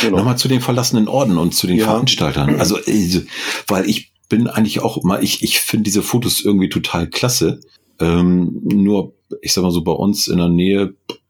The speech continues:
Speaker 2: wüsste ich jetzt nichts, wo man
Speaker 1: Nee, der
Speaker 2: Ja.
Speaker 1: eine, der eine ko-, oder beide kommen aus Berlin. Mit dem einen bin ich mal nach, äh, nach Polen gefahren, nach Schlesien.
Speaker 2: Ja.
Speaker 1: Dieses alte Schloss, dieses
Speaker 2: Mhm.
Speaker 1: Schneewittchen-Schloss. Und, äh,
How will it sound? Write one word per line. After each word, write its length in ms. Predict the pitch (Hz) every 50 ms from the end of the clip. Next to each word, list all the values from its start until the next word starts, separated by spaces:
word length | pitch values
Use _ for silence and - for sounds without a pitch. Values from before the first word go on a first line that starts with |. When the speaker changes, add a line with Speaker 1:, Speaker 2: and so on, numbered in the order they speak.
| _ _ _ - 131 - -
Speaker 2:
wüsste 320 | 147 156 - - - - -
ich 100 | - -
jetzt 560 | 151 139 - - - - - - - - _ _ _ -
nichts, 680 | 69 71 78 92 - - - - - - - - - -
wo 100 | - 76 73
man 480 | 71 71 73 73 73 71 69 69 69 -
Speaker 1:
Nee, 440 | - - 90 92 92 98 98 104 104
der 100 | 104 95
Speaker 2:
Ja. 100 | - -
Speaker 1:
eine, 240 | 104 107 110 104 - - - _ - - -
der 120 | - 92 92
eine 220 | 101 113 117 110
ko-, 140 | - - 113
oder 200 | 104 107 107 104
beide 320 | 82 107 110 123 131 120 -
kommen 300 | - 117 110 104 98 90
aus 200 | 101 101 - -
Berlin. 540 | - 92 87 87 101 104 123 143 147 135
Mit 160 | 110 104 95 -
dem 140 | 101 90
einen 260 | 82 95 104 110 107 92
bin 160 | 110 101 101
ich 200 | 101 95 - -
mal 180 | 98 95 95
nach, 280 | 92 90 82 80 - -
äh, 360 | 101 90 90 87 85 85 82 -
nach 140 | - 98 87 -
Polen 300 | - 104 104 110 120 117
gefahren, 440 | 123 123 - 131 127 120 127 110
nach 80 | 95 90
Schlesien. 440 | - - 101 101 104 113 - - 92
Speaker 2:
Ja. 240 | 87 85 87 90 - _ _ _ _ -
Speaker 1:
Dieses 240 | 104 95 85 85 -
alte 280 | - 104 101 - - 82
Schloss, 520 | - - 95 104 123 127 - - - _ _ _ _ _ _ _ -
dieses 480 | 92 87 90 90 85 - - - - -
Speaker 2:
Mhm. 60 | 95
Speaker 1:
Schneewittchen-Schloss. 1040 | 87 85 92 95 92 113 110 - - - 110 - - - 120 123 123 - - - _ - - - - _ _ _
Und, 640 | - - 95 95 98 98 98 92 - - - - -
äh, 540 | - 95 92 92 95 92 92 92 92 98